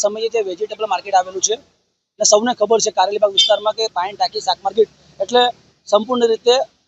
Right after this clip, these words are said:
બધાને જ યોગ્ય મળે એવું શાકભાજી માર્કેટ છે અને એવા આ લગભગ ભૂવો તમારે પંદરથી બાર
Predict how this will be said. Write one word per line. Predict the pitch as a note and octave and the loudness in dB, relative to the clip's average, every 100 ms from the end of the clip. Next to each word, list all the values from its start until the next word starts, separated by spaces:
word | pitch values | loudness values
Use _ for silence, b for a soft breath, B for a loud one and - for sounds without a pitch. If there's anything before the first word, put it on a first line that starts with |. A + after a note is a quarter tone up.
| _ _ F#3 | _ _ -8
બધાને | F#3+ A#3 B3 G#3 | 2 2 2 -6
જ | G#3 | 0
યોગ્ય | A3 A#3+ B3 - G3+ | 0 4 2 2 2
મળે | A3+ B3 A#3+ | 4 4 0
એવું | A#3+ A#3+ | -4 -2
શાકભાજી | G3 - A3+ A3 | -2 0 0 0
માર્કેટ | F#3+ G#3+ - | 0 -2 -4
છે | E3+ - - - G3 | -10 -14 -20 -16 -6
અને | G#3+ - | -4 0
એવા | A3+ - - - - - - - | -2 -2 -12 -20 -20 -20 -6 2
આ | G#3+ | 4
લગભગ | G#3 A#3 A3 | 4 2 -2
ભૂવો | A3 A#3 B3+ - | 2 2 2 0
તમારે | G#3 A3 B3 - - | 0 2 0 -6 -4
પંદરથી | A3 A3 A#3+ B3 C4 C4 - - - - - | -2 2 2 2 -4 -10 -12 -20 -20 -20 0
બાર | G3+ A3+ | 4 4